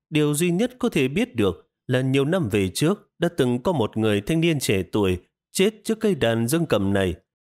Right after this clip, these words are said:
mà trước khi chết anh ta vẫn quên mình, diễn tấu khúc nhạc tình yêu kia. "Viên Mục Dã,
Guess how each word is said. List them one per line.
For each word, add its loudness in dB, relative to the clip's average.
mà 0
trước -4
khi 0
chết -2
anh -2
ta 0
vẫn -4
quên 0
mình, -2
diễn -2
tấu 0
khúc -4
nhạc 0
tình 0
yêu 0
kia. -2
"Viên 0
Mục -2
Dã, 0